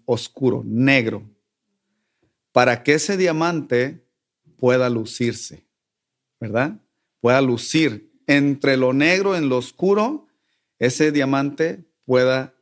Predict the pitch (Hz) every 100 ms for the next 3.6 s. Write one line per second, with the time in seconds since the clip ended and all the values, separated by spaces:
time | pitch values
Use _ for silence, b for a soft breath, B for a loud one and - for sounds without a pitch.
0 | _ - - 127 127 131 - _ _ _
1 | - 120 143 139 - 147 151 - - -
2 | 117 113 - _ - 160 175 - 143 -
3 | 131 127 135 156 175